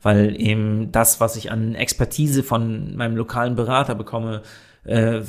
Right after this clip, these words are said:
was ich hab, wenn irgendwie der Typ, der mich eben im Geschäft bedient hat, ja, mich jetzt noch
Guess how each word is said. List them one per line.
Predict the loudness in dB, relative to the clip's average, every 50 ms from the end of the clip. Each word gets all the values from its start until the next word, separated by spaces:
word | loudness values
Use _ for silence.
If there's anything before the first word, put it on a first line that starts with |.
| -12 -10 -2 0
was | 0 0 0
ich | -2 -4 -2
hab, | 2 2 2 2 0 -2 -2
wenn | 0 0 0 -2
irgendwie | -4 -4 -4 -4 -6 -6 -8 -8 -8 -4
der | -2 0 2 2 2 0 -4 -10 -20 -20 _ _ _
Typ, | 2 4 4 4 4 2
der | 2 2
mich | 2 -2 -4 -4
eben | -2 -2
im | -2 -2 -2
Geschäft | -2 0 0 -2 -2 -2
bedient | -4 -4 0 4 6 6 6 6 4
hat, | 2 2 0 -2 -8 -10 -6
ja, | -4 -2 -2 -2 -2
mich | -4 -4 -2 -2 -4 -4
jetzt | -2 -2 -2 -2 -2 -4 0
noch | 0 0 0 -2 -4 -12